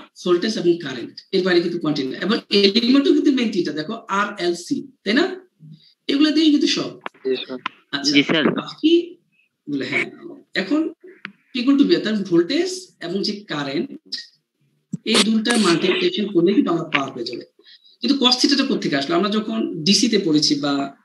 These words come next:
Speaker 1: শুধু রেজিস্টিভ লোডের ক্ষেত্রে পড়েছি, তখন খেয়াল করে দেখবা যে একটা রেজিস্টিভ লোড যে কারেন্টটা ড্র করে, যদি আমরা ভোল্টেজকে রেফারেন্স ধরি, হ্যাঁ,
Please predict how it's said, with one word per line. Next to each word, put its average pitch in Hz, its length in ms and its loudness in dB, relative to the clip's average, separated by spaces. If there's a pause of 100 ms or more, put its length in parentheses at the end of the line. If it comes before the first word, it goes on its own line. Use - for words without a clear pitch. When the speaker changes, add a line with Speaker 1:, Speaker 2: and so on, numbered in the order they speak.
Speaker 1:
শুধু 175 320 -2
রেজিস্টিভ 175 480 2
লোডের 190 160 4
ক্ষেত্রে 190 220 -4
পড়েছি, 139 320 -6 (540)
তখন 226 140 -2
খেয়াল 226 220 0
করে 214 120 -2
দেখবা 160 480 -4
যে 196 80 -2
একটা 185 160 -4
রেজিস্টিভ 190 400 0
লোড 208 140 -4
যে 214 120 -2
কারেন্টটা 185 400 -2
ড্র 156 320 -2
করে, 135 160 -2
যদি 151 180 -4
আমরা 151 160 2
ভোল্টেজকে 175 440 0
রেফারেন্স 147 340 0
ধরি, 151 180 -2 (500)
হ্যাঁ, - 200 -8